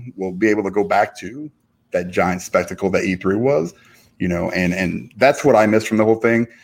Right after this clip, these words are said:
You know, the games will come and they will be awesome, I'm sure.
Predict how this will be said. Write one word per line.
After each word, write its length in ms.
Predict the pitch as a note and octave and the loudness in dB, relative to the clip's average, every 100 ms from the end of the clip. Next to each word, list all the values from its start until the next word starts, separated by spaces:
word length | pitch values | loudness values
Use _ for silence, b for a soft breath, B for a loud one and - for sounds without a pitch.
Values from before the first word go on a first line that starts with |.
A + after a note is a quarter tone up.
| b b - | b b -2
You 100 | A2 | 0
know, 60 | |
the 100 | G2+ | 0
games 500 | G2+ A#2 B2 B2 A2 | 0 2 2 2 -2
will 140 | G#2 F#2 | -8 -8
come 500 | - G2+ A2 B2 A#2 - | -6 -2 -2 -2 -6 -8
and 380 | G#2 F#2 F#2 E2+ _ _ _ | -6 -4 -6 -8 _ _ _
they 100 | G#2+ | -2
will 140 | G2+ G2 | 0 -2
be 300 | G2+ F#2+ - | -2 -4 -6
awesome, 440 | - G2+ - A2 A2 | 0 0 0 -4 -4
I'm 160 | G2+ | -4
sure. 360 | G2 G#2+ G#2+ | -6 -4 -4